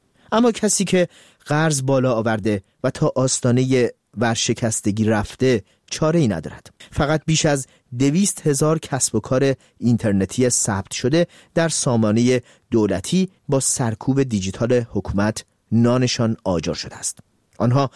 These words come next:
همان تعدادی هستند که ستار هاشمی، وزیر ارتباطات دولت مسعود پزشکیان، رقم تخمینی بیش از ده میلیون نفر را برایشان به کار می‌برد. کسانی که مستقیم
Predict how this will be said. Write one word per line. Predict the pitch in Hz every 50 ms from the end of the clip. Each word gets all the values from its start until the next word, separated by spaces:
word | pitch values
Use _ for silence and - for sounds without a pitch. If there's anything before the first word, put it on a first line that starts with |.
| - - - -
همان | - 151 147 147 139
تعدادی | - - 123 107 131 143 151 143
هستند | 139 135 - - 147 143 -
که | - 156 156 - - - - _
ستار | - - 139 120 - - 143 135
هاشمی، | 135 120 120 107 - - 117 123 160 185 180 - - - - _ -
وزیر | 135 135 127 143 139
ارتباطات | 139 127 113 - 120 107 107 - 135 120 - 127
دولت | 120 113 104 113 110 -
مسعود | 131 120 110 95 - - - 120 120
پزشکیان، | 120 - - 101 92 95 90 - - 127 147 156 160 151 - _ _ _ -
رقم | 123 139 135 127 143 143 151 151 143
تخمینی | 139 - - - 117 - - - - 110 107 110 120 127 127 127 123 120 - - _ _ -
بیش | 127 123 - -
از | 120 110 107 - 123
ده | 127 113 110 - -
میلیون | 107 107 104 101 107 104
نفر | 104 107 107 - 151 147
را | 151 156 147 - - - - _
برایشان | - 120 107 110 113 - - 113 107
به | 95 90
کار | - - 104 87
می‌برد. | 62 - - - - - - - _ _ _ _ _
کسانی | - 165 160 - - 151 147
که | 139 - 143 131 - _ _ _ -
مستقیم | 123 131 123 - - - 139 135 135 170 190 202